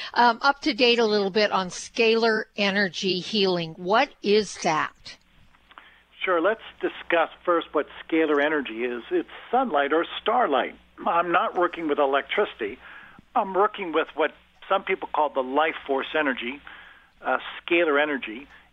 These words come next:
Speaker 2: It originates from the sun and the stars. So it's decidedly different than that of electricity. It's not electromagnetic in character.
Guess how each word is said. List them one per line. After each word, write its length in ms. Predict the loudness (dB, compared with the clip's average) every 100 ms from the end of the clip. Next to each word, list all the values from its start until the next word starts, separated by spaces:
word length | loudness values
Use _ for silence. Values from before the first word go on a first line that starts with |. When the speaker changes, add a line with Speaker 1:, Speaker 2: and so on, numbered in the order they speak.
| -4
Speaker 2:
It 160 | -2
originates 600 | 0 -2 -2 -4 -4 -4
from 220 | -8 -8 -8
the 80 | -8 -4
sun 160 | -2
and 140 | -2 -8
the 80 | -10
stars. 360 | -2 0 0 -4 -18 -20 -20 _ _
So 140 | 4 6
it's 120 | 2 -8
decidedly 720 | -10 -4 0 0 0 -2 -4 -4 -2
different 360 | 0 0 -6
than 160 | -4 0
that 240 | 2 2
of 80 | 2
electricity. 600 | 0 -2 -2 -4 -2 -8
It's 80 | -10 -6
not 240 | 0 2
electromagnetic 1080 | 2 0 -2 -2 -2 0 0 -2 -2 -2 -4 -10 -20 -20 _ -12
in 160 | -12
character. 580 | -6 0 2 0 -6 -14